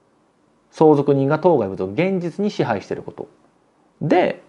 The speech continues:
その現実的支配に基づく占有が自主占有に基づくってことに、が外形的客観的に明らかであるとされる事情。この二本です。で、確かに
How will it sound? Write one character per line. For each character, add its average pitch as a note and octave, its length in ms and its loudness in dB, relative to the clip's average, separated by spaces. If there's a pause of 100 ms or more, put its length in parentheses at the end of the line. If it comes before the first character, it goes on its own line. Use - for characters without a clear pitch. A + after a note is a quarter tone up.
(140)
そ - 140 2
の A3+ 60 6
現 A3+ 340 2
実 C4 160 -8
的 B3+ 220 -2
支 - 100 -4
配 B3+ 180 2
に D3 80 2
基 B2+ 40 2
づ D3+ 260 0
く - 60 -12
占 F3 300 2
有 E3 200 4
が G3 400 0 (220)
自 C3 160 2
主 A3 140 2
占 A#3 340 4
有 C3+ 200 8
に C3+ 120 2
基 D3 40 4
づ C3+ 300 4
く C#3 140 2
っ - 20 2
て - 220 -4
こ G#2 120 0
と A#2+ 140 0
に、 D3 240 0 (220)
が G3 340 4 (100)
外 D#3 260 4
形 D#3+ 180 2
的 D3 160 -4
客 C#3 280 0
観 D#3 220 0
的 D#3+ 180 -2
に A#3 160 0 (240)
明 - 240 2
ら G3 120 4
か - 100 -2
で G#2 100 0
あ B2 120 0
る A2 80 -2
と - 100 -12
さ G2+ 140 -2
れ B2 80 4
る D3 100 2
事 G#2 160 -4
情。 E2+ 220 -2 (400)
こ C4+ 120 4
の A3 80 6
二 G#3+ 120 4
本 D3+ 200 2
で D2 140 0
す。 - 140 -20 (880)
で、 G3+ 260 4 (240)
確 G4 280 -2
か D#3+ 120 0
に F3+ 260 2